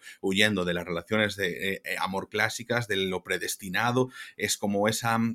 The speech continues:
eh, como si de repente a Makoto Shinkai en Your Name le dices, "Bueno, te vamos a dar la realidad". Entonces vas a dejar de cosas predestinadas y de cosas así, y entonces tenemos a Mamoru Osoda,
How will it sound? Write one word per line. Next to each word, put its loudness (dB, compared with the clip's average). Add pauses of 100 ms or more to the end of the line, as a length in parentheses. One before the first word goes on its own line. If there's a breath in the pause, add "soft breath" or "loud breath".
(240)
eh, -8 (260)
como 4
si 4
de 4
repente 2
a 2
Makoto 2
Shinkai 4
en 2
Your 2
Name 2
le 4
dices, -2
"Bueno, -2
te -2
vamos -4
a -6
dar 4
la 0
realidad". -2 (320 loud breath)
Entonces 0
vas -2
a 0
dejar 0
de 2
cosas -4
predestinadas 2
y 0
de 0
cosas 0
así, 0 (260 loud breath)
y 0
entonces 0
tenemos 2
a 0
Mamoru 4
Osoda, -4